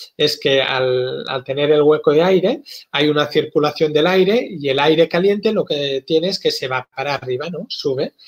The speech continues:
Entonces, la fachada queda ventilada, con lo cual, mm, eso hace de cámara de aire y no transmite el calor, ¿vale? O sea que es una buena,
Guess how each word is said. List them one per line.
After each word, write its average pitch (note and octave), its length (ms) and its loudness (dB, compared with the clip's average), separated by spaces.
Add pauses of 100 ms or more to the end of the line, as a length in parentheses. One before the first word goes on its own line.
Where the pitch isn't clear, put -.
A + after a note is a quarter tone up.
(160)
Entonces, C#3+ 500 2 (220)
la C3+ 260 0
fachada F3 540 0
queda C#3 240 2
ventilada, D3+ 580 -2
con D#3 160 -4
lo C#3 140 -4
cual, E3 280 -4
mm, D3+ 400 -12
eso D#3 360 -2
hace D#3+ 240 0
de D#3 100 4
cámara D#3 360 -2
de D#3+ 120 4
aire F3+ 380 2
y D3+ 160 -8
no C#3+ 160 -4
transmite C#3+ 520 -4
el C3 200 -4
calor, B2 340 -18 (540)
¿vale? C3 240 -20 (400)
O B2+ 80 -16
sea A#2+ 180 -10
que B2+ 120 -10
es A#2 80 -8
una B2 200 -4
buena, A#2+ 560 -4